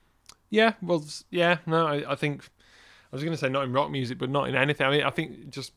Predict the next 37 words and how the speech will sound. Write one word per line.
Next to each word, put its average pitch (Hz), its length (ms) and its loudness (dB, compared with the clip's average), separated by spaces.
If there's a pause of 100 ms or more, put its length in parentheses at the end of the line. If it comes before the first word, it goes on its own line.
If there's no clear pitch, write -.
celebrity 139 640 0
has 117 120 -2
changed 135 400 2
in 127 80 -2
that, 131 80 -4
in 127 100 -4
that 127 140 -2
sort - 180 -2
of 117 80 -4
way, 123 240 2
and 120 160 -4 (720)
I 131 60 -4
think 214 140 0
we, 165 80 4
we 139 200 0
just 131 240 -2
keep 147 200 -4
discovering 147 460 0
this, 123 200 -8
that, 131 220 -4
that 131 180 -10
there, 143 240 -4
that, 151 300 -14
that 135 260 -6
there 135 440 -8
is 131 100 -2
something 131 340 -2
that 131 100 -2
is 123 100 -4
just - 260 -6
gone 135 240 -2
now, 131 260 -2
and 123 120 -8
that's 131 220 -8
it, 135 220 -6
you 143 100 -12
know. 123 160 -8